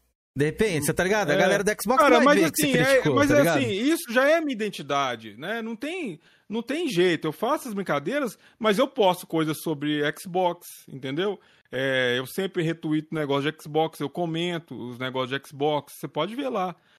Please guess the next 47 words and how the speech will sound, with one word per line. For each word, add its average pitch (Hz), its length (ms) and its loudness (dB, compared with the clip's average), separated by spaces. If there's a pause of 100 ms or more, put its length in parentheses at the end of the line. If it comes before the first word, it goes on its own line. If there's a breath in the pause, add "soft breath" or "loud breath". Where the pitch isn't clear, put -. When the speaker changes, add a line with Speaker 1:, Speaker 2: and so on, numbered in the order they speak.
(140)
Speaker 2:
né? 131 140 -2
Eu 165 80 2
posto 160 480 0
as 131 140 -10
coisas 139 220 -6
do 131 180 -6
Xbox, 143 300 0
Speaker 1:
Você - 60 -16
compra, 220 460 2
Speaker 2:
mas 180 80 4
de - 60 -4
Speaker 1:
você 175 80 0
Speaker 2:
fato 214 120 2
Speaker 1:
consome 214 440 4
também, 165 260 0
né? 180 200 0 (840)
Speaker 2:
Não, 185 140 -2
sim, 185 420 -6 (120)
sim. 135 300 -12 (300 soft breath)
Então, 180 180 -2
de 180 100 -6
fato, 123 560 0
é, 117 640 -4 (300)
é, 110 160 -12
no, 135 580 -6
no 160 100 -6
Twitter, 139 840 -8 (140)
como 226 260 -2
eu 147 160 -4
já 131 140 -4
sou 156 180 -8
vinculado 135 500 -4
a 120 40 -4
isso, 160 300 -4
a 135 40 -10
gente 147 240 -12
tá 135 140 -6
ali, 135 340 -6 (340)
vai 135 140 -6
brincando, 139 460 -6
eu, 120 160 -8
eu 135 40 -8
posto 147 360 -6
algumas 135 260 -8
coisas 139 440 -8
e 131 60 -14
tudo, 160 460 -10